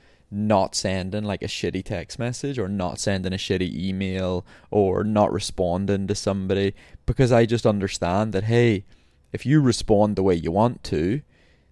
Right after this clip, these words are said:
this is gonna cause you anxiety because you're gonna be waiting for a response or you're gonna be nervous about a response. Or, and so I realized that a lot of this stress and anxiety we actually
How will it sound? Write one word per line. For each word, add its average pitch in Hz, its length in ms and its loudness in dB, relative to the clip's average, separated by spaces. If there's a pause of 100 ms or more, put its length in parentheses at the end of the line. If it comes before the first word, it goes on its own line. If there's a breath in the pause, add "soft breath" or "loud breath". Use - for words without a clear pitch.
(160)
this 117 180 -2
is 110 100 -4
gonna 101 180 0
cause 95 340 2
you 101 100 2
anxiety 95 760 -2
because 117 280 -2
you're 117 140 4
gonna 104 160 2
be 95 140 -2
waiting 107 380 4
for 101 140 0
a 90 60 2
response 85 640 -6
or 90 60 -6
you're 92 160 -4
gonna 98 180 -4
be 104 100 -4
nervous 123 500 2
about 92 240 -2
a 85 60 -2
response. 90 500 -6
Or, 98 80 -4 (380 loud breath)
and 120 100 -6
so 165 120 6
I 165 40 8
realized 214 520 6
that 120 80 4
a 110 40 8
lot 107 360 8
of 101 80 4
this 98 180 2
stress 101 480 2
and 104 100 -4
anxiety 104 640 -2
we 135 140 -2
actually 269 360 -2